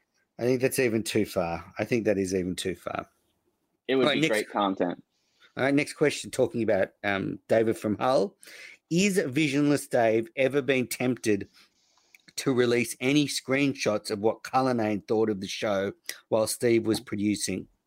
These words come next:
Speaker 2: Um, I'd say there's been moments of temptation, but not, uh, you know, it's like when you're suicidal, they ask you, "Oh, is it just fantasies or have you made plans?" It's like, for me,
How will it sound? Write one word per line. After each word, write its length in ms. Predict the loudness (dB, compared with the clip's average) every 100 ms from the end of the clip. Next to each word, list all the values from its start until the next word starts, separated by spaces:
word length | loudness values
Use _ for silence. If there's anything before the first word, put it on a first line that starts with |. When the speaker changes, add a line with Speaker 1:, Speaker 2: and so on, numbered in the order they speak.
| _ _ _ _ _ _ _ _ _ _ -12 -10 -2
Speaker 2:
Um, 760 | 2 4 4 2 2 2 0 -4 _ _ _ -16 -16 -16 _ _ _ _ _ _ _ -4
I'd 320 | 0 0 0
say 340 | 2 2 2
there's 180 | 2 2
been 200 | 2 2 2
moments 460 | 2 2 0 0
of 120 | -4
temptation, 760 | -2 -2 0 2 2 0 -4 2
but 260 | 2 2 0 _ _ _
not, 280 | -2 0 2
uh, 480 | 2 0 0 0 -2 -6 _ _ _ _ _ _ _ _ -4
you 60 |
know, 120 | -2 -2
it's 120 | 0
like 160 | 0 0
when 360 | -4 -2 0
you're 100 | 0
suicidal, 680 | 0 2 2 2 2 2 0
they 120 | 0
ask 260 | 2 2 0 -4
you, 140 | -4 0
"Oh, 160 | 0
is 340 | 2 2 0 -2
it 80 | -2
just 180 | -4 -2
fantasies 600 | 0 2 2 0 0 2
or 80 | 2
have 140 | 2 0
you 120 | 0
made 320 | 2 2 0
plans?" 600 | -2 0 2 0 -4 -10 -18
It's 140 | -2
like, 220 | 2 2 0
for 100 | -2
me, 480 | 0 2 2 2 -2